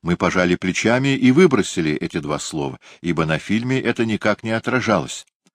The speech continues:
Поправка была бессмысленной, ибо она не влияла на ткань картины, и тем не менее она была сделана,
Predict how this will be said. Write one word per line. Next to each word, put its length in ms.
Поправка 560
была 300
бессмысленной, 960
ибо 360
она 340
не 160
влияла 520
на 140
ткань 340
картины, 540
и 100
тем 240
не 120
менее 420
она 340
была 280
сделана, 560